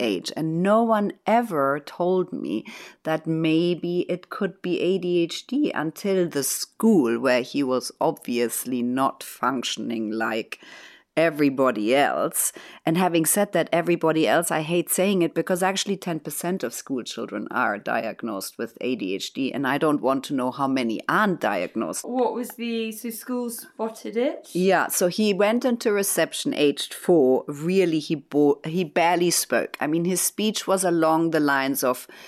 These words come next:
Speaker 1: "Me no like you." That's what <laughs> he used to say because, because he had issues. He couldn't,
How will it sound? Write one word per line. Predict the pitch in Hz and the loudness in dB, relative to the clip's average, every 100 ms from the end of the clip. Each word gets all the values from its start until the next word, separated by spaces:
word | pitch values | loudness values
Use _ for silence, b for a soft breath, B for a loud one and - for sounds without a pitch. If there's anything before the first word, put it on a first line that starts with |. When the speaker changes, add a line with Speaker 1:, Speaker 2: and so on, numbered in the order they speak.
| B B | B B
Speaker 1:
"Me | 151 165 175 170 | -2 2 4 4
no | 160 151 | 4 4
like | 151 143 135 131 - - | 6 4 2 -2 -6 -12
you." | - - - B B B 156 | -10 -10 -12 B B B -2
That's | 170 190 - - | 0 2 0 0
what | 160 | 0
<laughs> | - | 4
he | 370 240 - 247 | 4 4 4 4
used | 214 - | 4 4
to | 185 180 | 2 2
say | - 180 156 | 6 6 4
because, | 147 147 190 190 311 B B B | 2 0 -2 0 -6 B B B
because | - 208 262 233 - | -4 -2 2 2 0
he | - 240 | 0 0
had | 214 - 233 254 208 - | 0 0 0 0 -2 0
issues. | 220 - 185 | 0 2 -2
He | - | -2
couldn't, | - - 190 175 - | -2 0 0 -2 -2